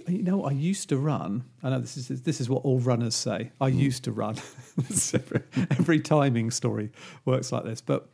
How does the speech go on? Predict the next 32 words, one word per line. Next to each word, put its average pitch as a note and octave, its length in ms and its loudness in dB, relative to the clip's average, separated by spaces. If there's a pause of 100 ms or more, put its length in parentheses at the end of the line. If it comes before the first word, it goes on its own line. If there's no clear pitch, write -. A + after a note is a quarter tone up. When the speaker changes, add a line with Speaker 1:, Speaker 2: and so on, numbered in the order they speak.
(560)
Speaker 1:
back D#3 180 0
in C#3+ 80 6
the C3+ 80 6
day C3 160 4
when B2 140 4
I B2 40 4
was, A#2+ 180 0
when C3 360 -2
I B2+ 60 2
did B2+ 160 0
the A#2+ 80 0
London B2 280 0
Marathon, B2 500 0 (340)
Speaker 2:
Mm. B2 320 -2
Speaker 1:
uh, - 20 -8
in C3 120 -2
two C#3+ 180 0
thousand C3+ 320 0
and B2+ 120 2
eight, B2 220 -2
so - 100 -8
that C3 140 -2
was C#3+ 100 -4
a C3 40 -2
long C3 180 0
time B2+ 240 -2
ago - 220 -8
now. A#2 240 -6 (400)
Speaker 2:
Mm. - 160 0
Speaker 1:
Um, B1+ 320 0 (840)
I C3+ 260 0
ran B2+ 440 0